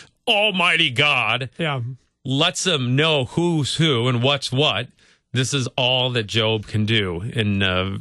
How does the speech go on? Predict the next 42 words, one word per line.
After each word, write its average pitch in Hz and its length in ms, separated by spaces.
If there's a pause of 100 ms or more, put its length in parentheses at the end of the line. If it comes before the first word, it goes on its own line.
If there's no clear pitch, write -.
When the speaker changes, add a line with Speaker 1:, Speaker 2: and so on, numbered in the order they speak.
Speaker 1:
chapter - 360
forty-two, 123 500
verses 98 320
one 95 160
through 92 180
six. - 480 (460)
Speaker 2:
Then 240 300
Job 202 320
answered 190 400
the 202 80
Lord. 208 580
Okay, 131 320
so 143 120
he's 143 120
answering 175 720
the 151 100
questions 160 540
that 151 140
the 160 80
Lord 156 220
put - 180
to 143 100
him 151 240
and 147 120
said, 175 440 (520)
"I 185 200
know 269 260
that 233 160
you 220 140
can 262 360
do 214 140
all 220 200
things, 220 580 (240)
and 147 160
that 156 100
no 180 220
purpose 190 400
of 170 100
yours 156 280
can 156 200
be 143 100
thwarted. 208 520